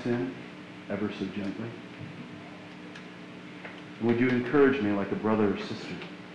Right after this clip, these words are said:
in Christ so that I can become more God-glorifying and God-honoring?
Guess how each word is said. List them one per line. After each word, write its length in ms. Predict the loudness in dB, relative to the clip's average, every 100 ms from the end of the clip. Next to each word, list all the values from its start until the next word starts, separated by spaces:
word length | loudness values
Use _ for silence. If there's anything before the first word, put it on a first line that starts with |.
| -2
in 160 | -2 0
Christ 400 | 0 0 0 -8 -10 -12 -12 -12 -14 -14 -14 -14 -14 -12 -12 -12 -12 -12 -12 -12 -10 -2
so 60 |
that 160 | 0 2
I 100 | 2
can 140 | 4 4
become 580 | 2 0 2 4 4 0 -8 -12 -14 -12 -12 -12 -14 -14 -6
more 420 | 2 6 6 4 0 -6 -8 0
God-glorifying 1600 | 8 10 10 8 4 -2 -6 -4 0 6 8 8 6 2 -4 -6 -10 -12 -12 -10 -10 -6
and 180 | -2 2
God-honoring? 540 | 4 4 4 2 -2